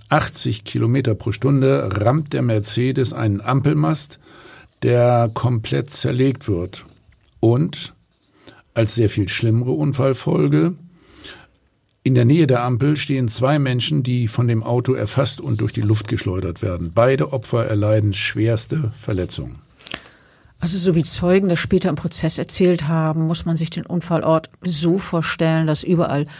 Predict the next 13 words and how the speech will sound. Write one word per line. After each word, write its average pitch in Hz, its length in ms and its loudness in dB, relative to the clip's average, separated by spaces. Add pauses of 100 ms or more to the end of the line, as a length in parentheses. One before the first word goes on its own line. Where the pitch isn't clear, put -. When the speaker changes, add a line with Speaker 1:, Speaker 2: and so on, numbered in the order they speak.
(240)
Speaker 2:
Trümmerteile 196 800 0
herumliegen. 190 800 2 (560)
Und 180 160 0
dazwischen 175 640 2
sind 196 240 0
dann 190 140 -2
also 180 280 2
diese 170 320 -2
zwei 170 340 0
Menschen, 165 760 -2
beide 180 520 2
schwer 170 340 0
verletzt. 165 800 -2